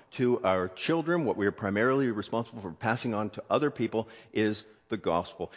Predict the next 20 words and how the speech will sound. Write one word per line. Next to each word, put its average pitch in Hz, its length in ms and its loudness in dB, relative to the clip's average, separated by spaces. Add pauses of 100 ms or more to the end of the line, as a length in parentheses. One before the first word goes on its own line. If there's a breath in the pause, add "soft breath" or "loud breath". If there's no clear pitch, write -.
(120)
And 107 120 0
let 120 160 6
me 202 180 0
show 156 380 2
you 123 180 2
or 123 40 -2
tell 160 320 2
you 101 180 0
where 107 200 2
we 104 220 0
get 113 260 0
it 110 140 0
wrong 98 440 0
oftentimes, 87 760 -6
especially 127 680 0 (260 loud breath)
if 104 180 0
you 101 280 -2
are 95 200 4
a - 120 -4
parent, 90 480 -4